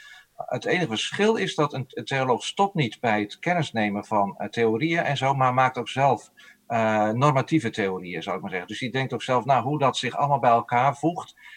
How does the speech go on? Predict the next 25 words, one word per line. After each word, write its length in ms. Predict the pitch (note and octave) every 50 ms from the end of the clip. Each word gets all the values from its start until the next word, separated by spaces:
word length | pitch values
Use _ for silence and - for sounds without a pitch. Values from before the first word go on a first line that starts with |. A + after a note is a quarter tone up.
| - _
en 140 | - B2 B2+
hoe 160 | C3 C#3+ D3
je 120 | C#3 C3+ B2
daar, 340 | B2 A#2+ A#2 A#2 A#2 A#2 A#2+
eh, 380 | - - B2 - - - A#2+ A#2 A2+ A2 A2 A2
ehm, 180 | A2 A2 A2 - - - - _
je 100 | _ B2
eigen 240 | C3 C3+ D#3 D3 D3 C#3+
levensbeschouwing 560 | C#3+ C#3 C3 A#2+ A#2 - C3 B2+ B2+ B2+ -
of 140 | - D3 D3+
die 160 | F3 F#3+ D3
van 160 | - C3+ B2
je 80 | A#2+ A#2
traditie, 720 | - - - - - C3+ - - - A2 A2+ C3+ C#3+ - _ _ _ _ _ _
ehm, 640 | B2 A#2 A#2 A2+ A2+ A2 A2 G#2+ A2 A2 A2 A2+
mee 120 | A#2+ C3
kunt 200 | A#2+ - C#3 B2
doordenken 420 | A#2 A#2 G#2 B2 B2+ C3+ C3+ - G2
en 80 | A#2+
gestalte 440 | - - - - E3+ D#3+ - - -
kunt 200 | - - F#2+ F#2+ -
geven. 360 | - - D2+ E2 - D2+ -
Dus 140 | G#2+ G#2 -
dat, 320 | C3 A#2+ - - - -
ehm, 540 | - G#2+ G#2 G2+ G2 F#2+ F#2+ F#2 F#2+ F#2+ F#2+